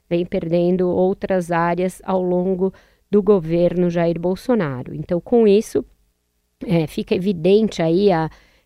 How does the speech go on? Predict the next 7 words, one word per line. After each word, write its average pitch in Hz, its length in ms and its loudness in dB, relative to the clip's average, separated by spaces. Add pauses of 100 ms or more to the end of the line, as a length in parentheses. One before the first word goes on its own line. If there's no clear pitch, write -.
redução 180 560 0
de 170 100 -2
status 196 600 -2
de 175 100 0
Onyx 165 300 -2
Lorenzoni, 220 640 2
mas 196 500 -2